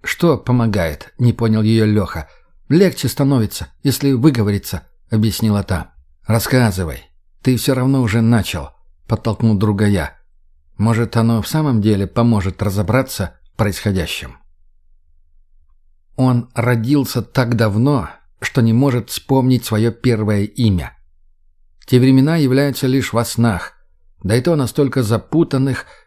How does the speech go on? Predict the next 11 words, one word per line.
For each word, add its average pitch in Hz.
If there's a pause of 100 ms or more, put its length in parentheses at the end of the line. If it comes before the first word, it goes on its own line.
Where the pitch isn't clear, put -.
что -
порой 131
не 131
разобрать, 117
о 104
чём 104
они. 65 (680)
Однако 131
есть 151
некоторые 117
детали, 113